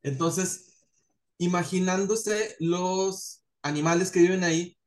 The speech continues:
quisieron hacer cosas diferentes y, por ejemplo, a este no le pusieron cabeza. A mí me gusta,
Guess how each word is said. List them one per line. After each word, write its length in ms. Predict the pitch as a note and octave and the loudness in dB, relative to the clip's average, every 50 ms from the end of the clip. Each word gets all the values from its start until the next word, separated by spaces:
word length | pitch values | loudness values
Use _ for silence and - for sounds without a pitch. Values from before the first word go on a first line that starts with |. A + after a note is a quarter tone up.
| _ _ _ _ _ _ _ _ _ _ _ _ | _ _ _ _ _ _ _ _ _ _ _ _
quisieron 440 | - D#3 C3+ - F#3 F#3 G3+ G#3+ G#3 | -8 -6 -2 0 0 2 2 2 0
hacer 480 | F3+ - F#3+ F#3 F#3 F3+ F3+ F#3+ F#3+ - | 0 0 0 0 0 -2 -4 -6 -8 -6
cosas 340 | - E3+ E3 G3 F#3 - - | -6 -4 -4 -4 -4 -4 -4
diferentes 580 | F#3+ F#3 - F#3 F3+ E3+ D#3+ C3+ D3+ D3 C3+ - | -4 -2 -2 0 0 0 0 -2 -2 -4 -4 -4
y, 60 | C3+ | -2
por 140 | B2+ C3 C3 | 0 0 0
ejemplo, 280 | C3 E3 E3 - D3 | 2 0 0 2 2
a 40 | C#3 | 0
este 200 | C#3 C3+ - E3 | 0 0 0 -2
no 100 | D#3+ D#3 | 0 0
le 80 | D#3 D#3 | 0 -2
pusieron 380 | D#3 C#3 B2+ B2+ C3 B2+ C3 | -2 -4 -4 -2 -2 -2 -2
cabeza. 640 | C3+ D3+ E3+ F3+ F#3+ F#3+ F3+ F#3 - F3 F3 F3+ F3+ _ _ _ _ _ _ _ _ _ _ _ _ _ _ _ _ _ _ _ _ _ _ _ _ _ _ _ _ - | -2 -2 -2 -2 -2 -4 -4 -6 -8 -8 -10 -10 -14 _ _ _ _ _ _ _ _ _ _ _ _ _ _ _ _ _ _ _ _ _ _ _ _ _ _ _ _ -4
A 60 | C#3+ | -2
mí 60 | E3 | 0
me 100 | G3+ A#3 | 2 2
gusta, 400 | G#3+ D3 C3+ B2 - A#2+ G#2+ G#2 | 2 2 2 2 0 -2 -6 -6